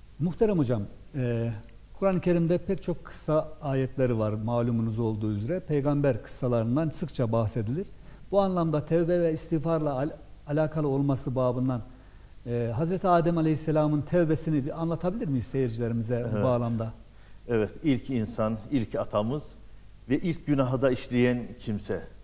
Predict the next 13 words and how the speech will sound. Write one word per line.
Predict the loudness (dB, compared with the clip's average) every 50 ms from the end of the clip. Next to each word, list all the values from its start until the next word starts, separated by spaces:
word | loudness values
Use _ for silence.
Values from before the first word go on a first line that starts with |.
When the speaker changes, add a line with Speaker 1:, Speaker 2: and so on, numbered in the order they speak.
| -20 -20 -20 -20 -20 -20 -10 -4
Speaker 2:
Adem | -2 0 0 0 -2 -4 -4
atamız | -4 -6 -6 -6 -6 -6 -8 -8 -10 -14 -20 -14 -4
ve | 0 0 2
onunla | 2 2 0 0 0 0 0 0 2
beraber | 2 2 2 0 0 0 -2
eşi | -2 -2 -4 -4 -2 -2 -2 0
Havva | 2 0 2 2 2 2 2
anamız. | 2 0 -2 -2 -4 -6 -10 -14 -18 -20 -20 -20 -20 -20 -20 -20 -20 -20 -20 -20 -20 -20 -20 -20 -20 -12 -2 2
Gerçekten | 4 4 4 2 0 -4 -2 -2 -4 -4 -4 -6 0
Adem | 2 4 4 4 4 0 0 -2 -2 -4
Aleyhisselam | -2 0 0 0 -2 -2 -2 -2 0 -2 -2 -4
kıssasında | -8 -14 -8 -6 -4 -4 -4 -4 -4 -2 -2 -2 0 0
da | 0 0 -2 -2